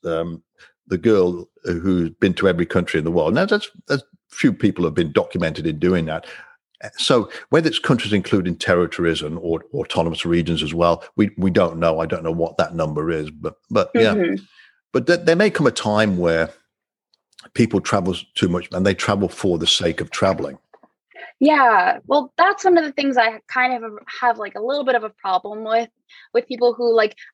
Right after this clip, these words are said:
Speaker 2: I get that it's, like, a world record and it's really cool to say, like, "I've been to every country in the world, I'm the youngest person," or, like, I, I know there's another girl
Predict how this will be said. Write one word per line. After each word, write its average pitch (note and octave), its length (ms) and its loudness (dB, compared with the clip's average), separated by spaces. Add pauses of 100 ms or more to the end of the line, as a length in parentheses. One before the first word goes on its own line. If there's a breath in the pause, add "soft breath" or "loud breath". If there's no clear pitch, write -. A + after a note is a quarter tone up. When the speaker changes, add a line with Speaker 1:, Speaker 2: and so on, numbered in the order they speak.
(160)
Speaker 2:
I C#4+ 120 2
get D4+ 300 0
that C#4 120 -4
it's, C4+ 160 -4
like, - 300 -2
a A#3+ 80 4
world B3+ 320 4
record A3 340 -4
and G3 80 -12
it's A3 180 -16
really B3+ 200 0
cool A3 320 -2
to - 60 -18
say, F#3 200 -10
like, F3+ 180 -2
"I've A3+ 120 -4
been C#4+ 120 -4
to C#4 80 -2
every B3+ 160 -2
country B3+ 240 -6
in A#3+ 40 -6
the A#3 60 -8
world, A3+ 220 4
I'm A3 100 -4
the G#3+ 80 -12
youngest G#3 280 -14
person," G3+ 360 -8
or, G3 160 4
like, F#3 240 4 (380 loud breath)
I, A#3 360 4
I B3+ 80 0
know C4 140 -2
there's A3+ 160 0
another A3 260 -4
girl G3 460 -2